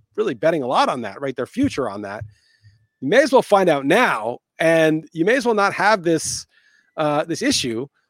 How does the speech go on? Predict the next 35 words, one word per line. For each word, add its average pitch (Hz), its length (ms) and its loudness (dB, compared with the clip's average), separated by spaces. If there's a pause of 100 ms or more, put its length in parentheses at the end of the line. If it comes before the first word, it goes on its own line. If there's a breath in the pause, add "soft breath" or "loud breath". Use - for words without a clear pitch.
(460)
I 262 100 2
don't 302 120 2
know. 190 220 4
I 127 80 -2
think 226 240 -4
Garoppolo 147 640 4
is, 131 100 -2
is, 135 460 -6 (260)
is 139 160 -4
actually 202 280 2
the 151 80 0
guy 160 200 6
that 143 120 -2
should 233 280 2
be 190 140 4
in 143 120 4
play. 139 440 2
And 147 100 -2
obviously 214 320 -2
the 190 60 -2
Niners, 175 500 2
they're 151 120 -6
taking 165 240 -2
a 147 40 0
risk. 185 180 0
They 135 80 -4
won't 151 180 0
have 160 120 2
a 147 60 0
real 139 180 2
backup, 139 480 0
Nick 139 180 -4
Mullens 139 360 -2
or 120 60 -2
whoever. 143 400 0